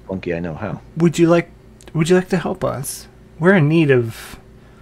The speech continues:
Speaker 2: somebody that
Speaker 1: He,
Speaker 2: can do
Speaker 1: he turns
Speaker 2: big
Speaker 1: around real
Speaker 2: things.
Speaker 1: quick. He grabs a ball of yarn and holds it up.
Speaker 2: No yarn. Bigger,
Speaker 1: Puts
Speaker 2: big
Speaker 1: it down.
Speaker 2: things.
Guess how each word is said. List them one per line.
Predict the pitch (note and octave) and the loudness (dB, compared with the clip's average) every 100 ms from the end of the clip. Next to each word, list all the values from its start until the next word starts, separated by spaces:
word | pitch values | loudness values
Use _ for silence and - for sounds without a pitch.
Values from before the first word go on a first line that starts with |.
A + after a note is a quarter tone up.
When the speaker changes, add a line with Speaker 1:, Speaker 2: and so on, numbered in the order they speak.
| - - - - - - - - - | -20 -20 -20 -20 -20 -20 -20 -20 -8
Speaker 2:
somebody | C#3+ D3+ D3+ | -2 0 0
that | C3+ | 0
Speaker 1:
He, | C#3+ | 0
Speaker 2:
can | C3+ | 0
do | B2+ E3+ | 4 6
Speaker 1:
he | D#3+ | 8
turns | B2+ F3 C3 | 8 6 6
Speaker 2:
big | |
Speaker 1:
around | B2 D#3+ C3+ | 6 6 6
real | A2+ | 4
Speaker 2:
things. | - | 4
Speaker 1:
quick. | A#2 A#2 - - - - - - - - | 2 2 -2 -20 -20 -20 -20 -20 -20 -10
He | A#2+ | -4
grabs | B2 A2 G#2 | 2 2 0
a | G2+ | 0
ball | G#2+ G2 | 2 2
of | |
yarn | F#2 F#2+ G2 B2 - - | 0 -4 -6 -10 -18 -16
and | F2 | -10
holds | F#2+ F2+ | -8 -6
it | F2+ | -6
up. | F2+ - - - - | -8 -12 -20 -20 -4
Speaker 2:
No | E3 E3 | 2 6
yarn. | E3+ B2 A#2+ - - - - - - - - - - - - - - - | 6 4 -4 -14 -20 -20 -20 -20 -20 -20 -20 -20 -20 -20 -20 -20 -16 0
Bigger, | D3+ D#3 B2 | 4 4 2
Speaker 1:
Puts | - | 2
Speaker 2:
big | D#3+ E3 | 2 4
Speaker 1:
it | |
down. | - | 2
Speaker 2:
things. | C3 B2 A#2+ - | 0 -2 -6 -12